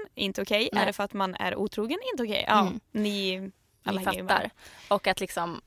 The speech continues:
Speaker 2: ja, det är en skillnad att hålla det hemligt för liksom omvärlden eller
Speaker 1: Mm.
Speaker 2: liksom så här press och offentligheten än att hålla
Speaker 1: Mm.
Speaker 2: det hemligt för familj och vänner.
Speaker 1: Ja, precis.
Speaker 2: Det är liksom, det är också något man kan så här ställa sig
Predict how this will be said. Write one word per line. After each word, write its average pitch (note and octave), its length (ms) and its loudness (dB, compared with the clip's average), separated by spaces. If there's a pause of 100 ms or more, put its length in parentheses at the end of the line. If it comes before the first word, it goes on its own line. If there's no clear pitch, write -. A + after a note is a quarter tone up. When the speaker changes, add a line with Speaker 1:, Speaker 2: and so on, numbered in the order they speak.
(120)
Speaker 2:
ja, G3+ 300 4
det G3+ 80 -2
är G3+ 40 0
en G3 60 -2
skillnad G3+ 300 -2
att F#3 60 -4
hålla F3+ 160 -2
det F3 80 -6
hemligt F3 380 -6
för E3+ 340 -2
liksom - 480 -6 (640)
omvärlden F#3 960 0
eller G3 160 0
Speaker 1:
Mm. F3 140 4
Speaker 2:
liksom F3+ 200 -2
så - 120 -2
här D#3 200 2
press - 640 -4
och - 120 0
offentligheten F3 640 -2
än E3+ 180 -4
att E3 100 -4
hålla F3+ 100 -2
Speaker 1:
Mm. D#3+ 80 -2
Speaker 2:
det E3 60 -2
hemligt D#3 260 -6
för D#3+ 220 -2
familj E3+ 380 -4
och E3+ 60 -2
vänner. F3+ 460 -2
Speaker 1:
Ja, G3+ 260 0 (160)
precis. G3 260 -4
Speaker 2:
Det F#3 160 4
är F3+ 40 0
liksom, E3+ 580 -4
det F3+ 360 -2
är - 40 -2
också - 260 -8
något - 180 -10
man D#3 120 -8
kan - 160 -12
så - 120 -10
här - 180 -4
ställa - 300 -8
sig - 280 -8